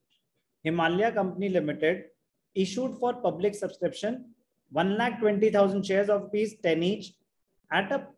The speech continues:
premium, at a premium of two per share, sorry, at a premium of two per share, payable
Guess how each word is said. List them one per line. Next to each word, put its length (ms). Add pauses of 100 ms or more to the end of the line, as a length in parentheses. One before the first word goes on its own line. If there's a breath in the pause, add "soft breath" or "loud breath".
(120)
premium, 560 (560)
at 160
a 60
premium 340
of 260 (600)
two 100 (100)
per 160
share, 320 (1400)
sorry, 300 (720)
at 140
a 60
premium 320
of 280 (400)
two 140
per 180
share, 340 (300)
payable 400